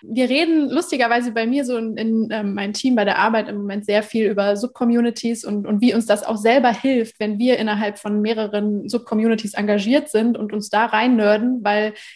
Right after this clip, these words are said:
ich glaube, dass gibt dir tatsächlich dadurch irgendwie mehr Werkzeuge an die Hand, auch andere Subcommunities zu verstehen und so einen Zugang zu denen zu finden, weil du deine eigenen Muster sozusagen so ein bisschen kennst oder daneben halten kannst, ne? Und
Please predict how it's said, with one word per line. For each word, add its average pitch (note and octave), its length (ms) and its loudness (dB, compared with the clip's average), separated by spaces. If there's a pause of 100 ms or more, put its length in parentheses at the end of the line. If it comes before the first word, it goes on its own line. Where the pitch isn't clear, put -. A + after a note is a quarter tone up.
ich - 140 -16
glaube, D4+ 400 2
dass B3 320 0 (540)
gibt - 260 -6
dir C#4 120 2
tatsächlich C4+ 460 0
dadurch C4 280 2
irgendwie A#3+ 300 0
mehr A3+ 200 0
Werkzeuge B3 520 -2
an G#3 100 -4
die G#3+ 140 -6
Hand, A3+ 200 -6
auch A3 200 -4
andere C4 340 2
Subcommunities G#3 720 -4
zu - 100 -14
verstehen G#3 560 0
und G#3 160 -2
so G#3+ 60 -2
einen G#3 100 0
Zugang G#3 380 0
zu - 100 -10
denen G3+ 180 -2
zu - 120 -14
finden, A3+ 200 -4
weil G#3+ 120 2
du G#3 80 0
deine G#3 200 2
eigenen A3 300 2
Muster G#3 340 -2
sozusagen F#3 540 -4
so G3 60 -6
ein F#3 80 -6
bisschen G3 320 -6
kennst G#3+ 360 0
oder G3 160 0
daneben G3 440 0
halten F#3+ 240 -4
kannst, - 400 -6
ne? A#3+ 120 2
Und G#3 240 0